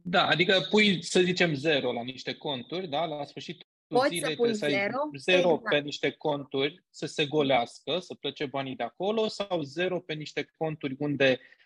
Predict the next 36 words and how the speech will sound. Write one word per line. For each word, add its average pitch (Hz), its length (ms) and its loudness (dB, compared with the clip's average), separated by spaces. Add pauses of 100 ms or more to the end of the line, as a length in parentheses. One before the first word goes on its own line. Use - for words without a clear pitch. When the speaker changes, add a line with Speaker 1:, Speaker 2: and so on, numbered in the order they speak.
(100)
Speaker 1:
ai, 139 500 4
uh, 127 80 2
descoperire 131 960 -6
de 202 180 -2
cont, 226 500 -4
da? 196 240 -2
Să 143 160 -14
se, 139 420 -6
uh, 131 220 0
Speaker 2:
Și 127 80 -2
Speaker 1:
să - 40 -12
Speaker 2:
să 135 140 -10
Speaker 1:
se 127 60 -2
Speaker 2:
țină 123 80 -2
Speaker 1:
alimenteze, 240 560 0
Speaker 2:
din 226 100 -2
Speaker 1:
astfel 196 220 0
Speaker 2:
header 262 180 -4
Speaker 1:
încât 254 120 -4
Speaker 2:
să 247 60 -4
Speaker 1:
să 247 80 0
Speaker 2:
alimente-, 233 480 -6
exact. 220 640 -4 (160)
Exact, 214 640 -4
da. 208 360 -6
Speaker 1:
Ok. - 280 -10
Speaker 2:
Acum, 302 340 -2
asta 294 200 0
e 294 60 4
foarte 302 320 -4
pe 277 100 -4
scurt 262 280 -6
cum 277 200 -2
funcționează 247 580 -2
produsul 220 540 -6
și, 202 280 -6